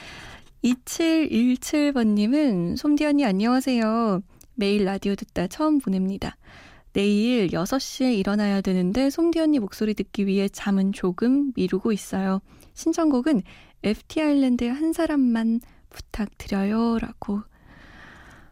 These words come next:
여섯 시? 참 얼마 못 잘 것 같은데. 지금 틀어드릴 테니까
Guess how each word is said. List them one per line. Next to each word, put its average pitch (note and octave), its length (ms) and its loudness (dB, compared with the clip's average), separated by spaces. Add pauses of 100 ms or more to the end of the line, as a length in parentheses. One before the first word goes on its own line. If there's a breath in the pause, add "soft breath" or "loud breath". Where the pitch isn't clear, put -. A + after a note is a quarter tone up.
(460 loud breath)
여섯 G#3+ 280 0
시? C#4+ 400 -2 (1200 loud breath)
참 A#3+ 320 -2
얼마 A3 220 2
못 G#3 140 -2
잘 C#4 140 -2
것 C4 140 -4
같은데. G#3+ 680 0 (800 loud breath)
지금 G3+ 500 0
틀어드릴 C4+ 720 0
테니까 G#3+ 600 -2